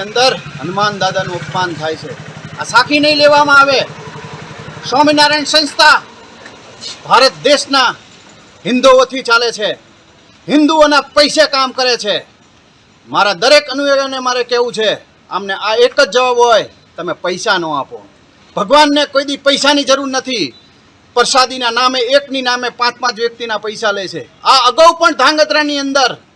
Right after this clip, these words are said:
એક પ્રશ્ન બનેલો સંસ્કાર ધામે, જોગાસર ઉપર એમનો દાવો કરેલો, પણ કોર્ટની અંદર માફી માગેલી. એટલે જ કહું છું, હિન્દુઓ જાગો, નકર આવનારા સમયની અંદર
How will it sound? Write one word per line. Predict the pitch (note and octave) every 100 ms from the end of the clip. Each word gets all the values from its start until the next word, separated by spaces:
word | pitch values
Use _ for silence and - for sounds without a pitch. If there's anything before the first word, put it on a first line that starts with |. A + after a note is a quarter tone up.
| _ -
એક | G3+ -
પ્રશ્ન | A3+ - D4 A3+
બનેલો | G#3+ G#3+ G3+
સંસ્કાર | G#3 G3+ - G#3+ F3
ધામે, | G3 F#3 C3+ - _ _ _ _ _ -
જોગાસર | F#3 G3 B3 B3+ B3
ઉપર | - A#3
એમનો | A3+ A#3 G#3
દાવો | F3+ G#3 G#3
કરેલો, | G#3 G3 F3+ B2+ -
પણ | C#3+
કોર્ટની | F#3 G3+ G3+ G#3 G3
અંદર | F#3 D#3
માફી | D3+ G#3 A#3+ G#3
માગેલી. | F#3+ F#3 E3+ B2+ - - - -
એટલે | A#3 C4 D4+
જ | D4
કહું | C#4 C4
છું, | B3 G#3+ C3+ - _ _ - _ _
હિન્દુઓ | D#3 A#3 D4 D4 C4+ - - - G3+
જાગો, | B3+ C4+ A#3+ D3 - _ _ -
નકર | F3 G#3 F#3+
આવનારા | G3 C4 C#4 C4 A#3+ -
સમયની | A#3+ C#4 C#4 C4 C4
અંદર | C#4+